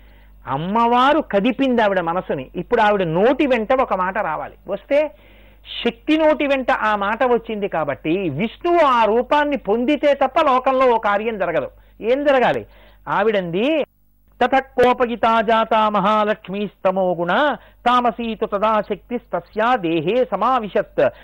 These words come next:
కేనచిత్ కాలయోగేన దేవకార్యార్థ సిద్ధయే ప్రవిష్టా తామసీ శక్తిస్తస్యా దేహేతి దారుణం. తామస్యావిష్టదేహ దేహ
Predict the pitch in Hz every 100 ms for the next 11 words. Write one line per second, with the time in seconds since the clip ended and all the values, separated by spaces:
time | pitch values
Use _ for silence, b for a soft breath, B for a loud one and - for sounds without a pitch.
0 | B - - 254 247 247 233 - 226 220
1 | 220 202 214 202 214 208 190 208 202 208
2 | 202 202 190 190 - 175 175 147 160 170
3 | 247 285 - B - 247 247 - 233 220
4 | 220 214 214 220 208 180 202 - 202 -
5 | 190 - 202 202 180 185 180 202 214 185
6 | 180 175 165 139 123 B B - 202 202
7 | 196 - 196 185 180 - 202 175 185 156
8 | 160 165 - b b - _ - 151 190
9 | 165 220